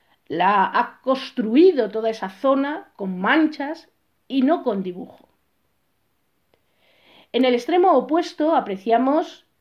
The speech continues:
que no ha tenido ningún inconveniente en poner un borrón de pintura claro para colocar su firma, porque le interesaba destacar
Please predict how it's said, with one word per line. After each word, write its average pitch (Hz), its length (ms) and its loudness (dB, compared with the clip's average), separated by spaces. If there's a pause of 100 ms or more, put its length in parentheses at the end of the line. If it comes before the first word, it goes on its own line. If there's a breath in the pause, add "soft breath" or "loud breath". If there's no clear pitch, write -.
(380)
que 226 120 0
no 269 80 4
ha 330 80 4
tenido 392 300 4
ningún 311 300 4
inconveniente 285 920 0
en 226 140 -4
poner 226 340 -2
un 226 240 -4
borrón 202 560 2
de 311 80 0
pintura 240 560 -4
claro 269 520 0
para 202 320 -4
colocar 220 520 0
su - 260 -8
firma, 254 600 0 (800)
porque 269 320 2
le 240 100 0
interesaba 226 640 0
destacar 302 680 0